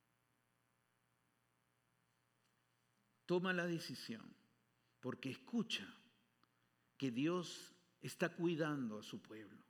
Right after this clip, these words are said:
Dios está proveyendo de donde ella salió, de donde había hambre. Ahora Dios está proveyendo ahí.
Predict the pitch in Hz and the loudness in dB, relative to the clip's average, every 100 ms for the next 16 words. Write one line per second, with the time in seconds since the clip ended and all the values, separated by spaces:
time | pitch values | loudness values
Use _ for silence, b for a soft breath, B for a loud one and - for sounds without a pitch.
0 | _ _ B B B 131 190 220 202 - | _ _ B B B 2 4 4 0 -2
1 | 214 180 208 208 180 147 175 180 147 120 | -2 0 4 6 6 4 4 4 4 2
2 | 107 - - _ _ _ _ _ _ _ | -2 -8 -18 _ _ _ _ _ _ _
3 | _ 143 151 160 147 147 160 208 208 - | _ 4 6 4 4 6 8 6 2 0
4 | 165 147 180 185 143 143 143 139 131 180 | 0 4 4 4 4 2 2 2 4 4
5 | 185 175 196 170 131 107 85 - b b | 4 4 4 4 2 -2 -8 -16 b b
6 | b b _ - 131 143 175 147 131 180 | b b _ -6 -2 2 2 2 2 2
7 | 147 117 - - 127 143 127 160 139 131 | 2 -6 -10 -10 -8 -6 -4 -2 0 2
8 | 139 120 110 107 - - 214 107 | 2 2 0 -4 -12 -16 -14 -12